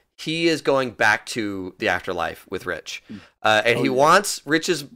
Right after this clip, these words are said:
Speaker 1: he wants his Rich's buddy that knew all the girls to be there. And he wants, you know, I mean, like,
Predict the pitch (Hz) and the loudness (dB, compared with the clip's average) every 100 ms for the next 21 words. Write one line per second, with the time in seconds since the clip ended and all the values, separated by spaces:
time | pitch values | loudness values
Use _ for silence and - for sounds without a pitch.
0 | - 143 143 156 160 160 139 147 160 139 | -10 -2 2 4 2 -2 0 0 0 2
1 | 151 127 123 131 _ _ _ - 127 120 | 4 4 2 -4 _ _ _ 0 0 2
2 | 135 139 135 131 120 117 113 - 101 104 | 4 4 4 2 2 2 2 -2 -8 -6
3 | 95 87 90 - _ _ _ 120 113 117 | -4 -6 -6 -10 _ _ _ -4 0 2
4 | 139 156 - - - 139 123 107 98 98 | 4 2 -2 -10 -6 0 2 4 2 0
5 | 104 117 113 110 107 98 101 | -2 -2 -2 0 0 0 -2